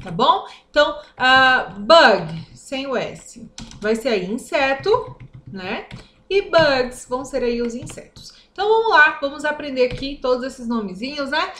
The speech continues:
É, primeiro a gente vai ter aqui, ó, ant, ant, ant, que vai ser formiga, tá? Então, ant, formiga. Próximo nós temos aí, ó, bee,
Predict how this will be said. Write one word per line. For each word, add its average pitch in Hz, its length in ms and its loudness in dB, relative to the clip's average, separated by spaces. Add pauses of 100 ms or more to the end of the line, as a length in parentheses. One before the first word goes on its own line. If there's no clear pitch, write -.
(160)
É, 262 420 -2
primeiro 370 320 -2
a 359 40 -4
gente 359 180 -8
vai 330 160 -2
ter 320 140 -6
aqui, 302 180 -6
ó, 339 140 6 (240)
ant, 294 540 -4 (400)
ant, 226 500 0 (240)
ant, 285 380 -4 (160)
que - 100 -14
vai 294 140 0
ser 294 480 0
formiga, 262 720 -4
tá? 269 140 -2
Então, 277 320 -8
ant, 294 400 -6 (320)
formiga. 277 680 -2 (340)
Próximo 370 480 6
nós 285 180 -6
temos 294 300 -10
aí, 277 160 -4
ó, 220 120 -2
bee, 208 680 -4